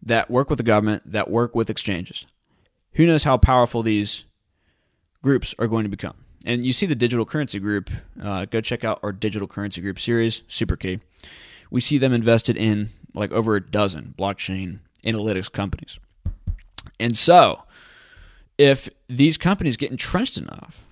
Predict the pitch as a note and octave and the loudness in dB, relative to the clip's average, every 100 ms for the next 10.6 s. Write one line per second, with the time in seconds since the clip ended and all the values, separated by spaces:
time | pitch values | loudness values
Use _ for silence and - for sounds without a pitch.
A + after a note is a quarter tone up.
0 | _ _ _ A#2+ A#2+ A#2+ A#2 - G1+ G#2+ | _ _ _ 0 2 2 0 -4 -6 0
1 | D3 F3+ A3 D3 A2 G#2 G#2+ G2+ - _ | 0 4 2 2 0 0 0 0 -6 _
2 | _ _ G2+ G#2 C#3 F3 A#2 A2 F#2+ G#2 | _ _ -8 2 4 4 4 0 -2 -2
3 | A2 G1+ - - _ _ _ - B2+ B2 | -2 -4 -12 -20 _ _ _ -2 0 2
4 | A2 - - - C3+ D3 F#2 A1 - - | 0 -2 -4 2 2 2 0 -6 -18 -20
5 | _ _ - B2 B2 A#2+ A2 - A2 F#2 | _ _ -2 2 4 2 0 -2 -2 0
6 | G2 - G2 F#2 - B1 - - G#2+ - | -2 -4 -6 -6 -8 -8 -8 -4 -4 -4
7 | G#2+ G2 F#2+ - F2 E2 D#2 - C#2 D2 | -6 -4 -6 -8 -10 -10 -12 -12 -14 -14
8 | D2 - - - _ _ _ _ F2+ F#2 | -14 -18 -20 -20 _ _ _ _ -8 -2
9 | F2+ F#2 E2 E2+ _ _ _ - - - | -2 -2 -4 -8 _ _ _ -20 -20 -6
10 | - B2 B2+ B2 A2+ | -4 0 2 2 2